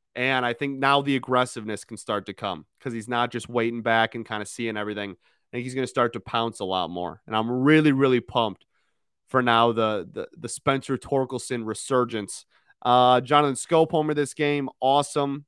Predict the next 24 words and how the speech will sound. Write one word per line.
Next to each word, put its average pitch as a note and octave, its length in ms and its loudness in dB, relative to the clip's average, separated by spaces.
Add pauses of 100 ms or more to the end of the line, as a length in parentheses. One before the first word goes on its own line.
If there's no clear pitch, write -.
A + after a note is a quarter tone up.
He D3 200 0
looked C#3+ 220 0
really B2 280 -2
solid. A2+ 420 -4
I A2 80 -2
thought A2 240 -4
all A2 200 -2
of G#2+ 60 -14
his A#2 180 -8
at-bats A#2 460 -2
were A#2+ 100 -12
really A#2 180 -4
good. A#2+ 260 -4 (320)
Maybe D#3+ 320 0
the, A#2+ 400 0
the A#2+ 100 -6
last A2+ 460 0
one B2 360 -6 (160)
in A2+ 140 -8
the A2 160 -4
eighth A2 280 -4
wasn't A2+ 300 -6
great, A2+ 380 -2
but, F#2+ 180 -4